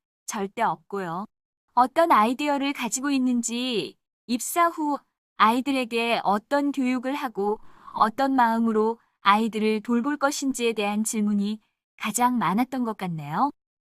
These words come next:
취업을 걱정하시는 분들이라면 너무 걱정하실 필요 없이 학교에서의 과정을 잘 따르고 너무 큰 욕심 없이 특히 이곳에서도 인간관계를 잘 맺다 보면 어렵지 않다는 생각이 들었어요.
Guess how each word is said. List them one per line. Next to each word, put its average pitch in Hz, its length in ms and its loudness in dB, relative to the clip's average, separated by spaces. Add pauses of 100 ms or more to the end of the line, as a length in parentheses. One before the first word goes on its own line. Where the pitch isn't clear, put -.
취업을 359 580 0
걱정하시는 302 800 -4
분들이라면 233 880 -2 (440)
너무 214 280 4
걱정하실 262 680 -4
필요 311 260 -2
없이 240 680 -4 (380)
학교에서의 349 680 0
과정을 254 560 -2
잘 208 260 -6
따르고 208 640 -2 (480)
너무 226 320 2
큰 370 260 -6
욕심 285 300 -6
없이 240 720 -4
특히 269 480 -6
이곳에서도 220 760 -6 (300)
인간관계를 226 960 0
잘 214 280 -8
맺다 214 340 0
보면 208 560 -4 (320)
어렵지 254 460 0
않다는 254 500 -2
생각이 311 400 -6
들었어요. 180 720 -6